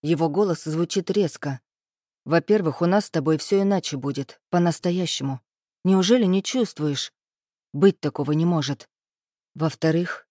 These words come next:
я не прошу изменять. Говорил же, расстанься". Слова произносит так легко, уверенно,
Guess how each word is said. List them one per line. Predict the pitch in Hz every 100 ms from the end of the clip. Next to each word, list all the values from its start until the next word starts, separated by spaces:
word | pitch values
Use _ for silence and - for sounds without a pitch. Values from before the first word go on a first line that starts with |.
| _
я | 139 160
не | 160
прошу | 160 165 165 - 180
изменять. | 143 147 156 156 135 - - _ _ _ _ _ -
Говорил | 165 180 214 220 147
же, | 131 131 -
расстанься". | 147 156 - 202 190 - - 135 - _ _ _ _ -
Слова | - 165 170 196
произносит | 170 175 156 196 208 175 -
так | - 202 170
легко, | 170 - 208 233
уверенно, | 170 160 240 220 175 147